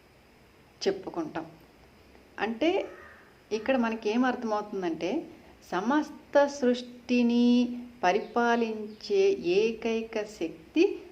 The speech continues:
స్త్రీ శక్తి. అందుకే మనము ఆది పరాశక్తిగా చెప్పుకుంటాం, తొలి దైవంగా చెప్పుకుంటాం.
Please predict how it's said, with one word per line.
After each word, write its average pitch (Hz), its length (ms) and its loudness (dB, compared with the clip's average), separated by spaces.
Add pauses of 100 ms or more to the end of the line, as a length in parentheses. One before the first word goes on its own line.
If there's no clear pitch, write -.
(100)
స్త్రీ 226 420 -2
శక్తి. 175 840 -6 (1200)
అందుకే 247 420 0
మనము 208 600 -4 (960)
ఆది 247 440 0
పరాశక్తిగా 214 800 0
చెప్పుకుంటాం, 190 680 -6 (540)
తొలి 214 260 2
దైవంగా 220 640 0
చెప్పుకుంటాం. 180 640 -8